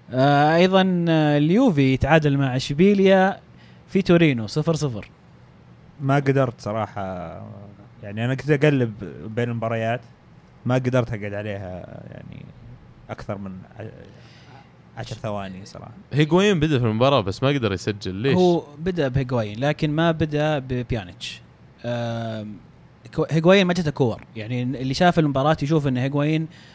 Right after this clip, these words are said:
Speaker 1: أي فرصة جته كانت خطرة إذا وصلت له كورة، حتى جاب كورة في العارضة. آه، أنا مشكلتي في المباراة هذه كانت، آه، اختيارات أليجري، آم،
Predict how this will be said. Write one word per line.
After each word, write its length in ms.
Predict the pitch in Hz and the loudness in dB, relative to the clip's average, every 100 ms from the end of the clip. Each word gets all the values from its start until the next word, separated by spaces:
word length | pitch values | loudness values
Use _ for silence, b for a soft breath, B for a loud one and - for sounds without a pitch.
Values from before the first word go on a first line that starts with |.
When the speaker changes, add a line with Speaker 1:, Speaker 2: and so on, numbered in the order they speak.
| B - | B 0
Speaker 1:
أي 140 | 175 160 | 2 4
فرصة 280 | 180 143 | 0 -2
جته 240 | 135 151 143 | -2 0 0
كانت 280 | 139 123 - | -2 -4 -4
خطرة 340 | 113 - - - - - - 131 | -8 -8 -16 -18 -20 -20 -12 -4
إذا 140 | 139 | -2
وصلت 260 | 123 143 117 | 0 -2 -2
له 40 | |
كورة، 340 | - 107 98 - | -6 -6 -8 -12
حتى 200 | - 135 | -8 -2
جاب 120 | 135 | -2
كورة 240 | - 143 | 0 0
في 80 | 120 | 0
العارضة. 380 | 110 113 104 95 B B B B B | -2 -4 -6 -12 B B B B B
آه، 380 | 117 131 127 131 | -4 -2 -2 -2
أنا 100 | 147 | -2
مشكلتي 340 | 160 - 214 180 | -2 -2 -2 0
في 60 | |
المباراة 260 | 160 175 170 | 2 2 4
هذه 200 | 170 165 | 4 2
كانت، 360 | 139 147 147 135 - - | 2 2 2 -2 -8 -6
آه، 420 | 123 113 107 104 | -2 -2 -2 -6
اختيارات 500 | 104 - 131 165 160 | -8 -6 2 2 4
أليجري، 480 | 131 143 151 165 196 - B B B B B - - | 2 0 0 -2 -4 -8 B B B B B -18 -8
آم، 720 | 117 113 110 104 101 95 | -4 -2 -4 -6 -10 -12